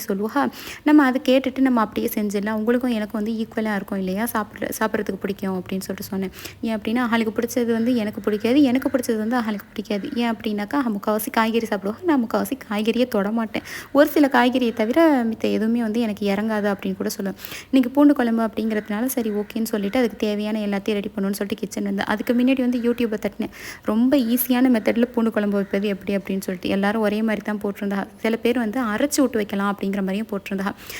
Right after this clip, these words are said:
நான் விறுவிறுன்னு கிச்சன் வந்துட்டு, "அரைச்சு விட்டு போடுறதெல்லாம் நமக்கு செட் ஆகாது, வதக்கி விட்டே போடுவோம்" அப்படின்னு சொல்லிட்டு,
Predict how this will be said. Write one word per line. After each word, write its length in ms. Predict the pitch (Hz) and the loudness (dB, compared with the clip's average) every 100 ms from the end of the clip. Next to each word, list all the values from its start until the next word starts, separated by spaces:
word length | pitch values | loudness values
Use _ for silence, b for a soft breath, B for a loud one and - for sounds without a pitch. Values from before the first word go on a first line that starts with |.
| B | B
நான் 180 | - 220 | -2 0
விறுவிறுன்னு 300 | 233 240 247 | 2 2 2
கிச்சன் 400 | 247 233 - 240 | 2 0 0 -2
வந்துட்டு, 260 | 214 208 247 | -2 -2 0
"அரைச்சு 260 | 214 - | 0 0
விட்டு 200 | 240 226 | -4 -2
போடுறதெல்லாம் 360 | 196 202 202 214 | -2 0 0 -2
நமக்கு 160 | 208 - | -2 -2
செட் 220 | 202 214 | -4 -2
ஆகாது, 200 | 208 214 | -2 0
வதக்கி 280 | 208 208 220 | -2 0 -2
விட்டே 180 | 202 | -2
போடுவோம்" 360 | 208 208 196 196 | -2 -2 -2 -4
அப்படின்னு 200 | - 196 | -4 -6
சொல்லிட்டு, 460 | - 190 185 294 | -4 -4 0 0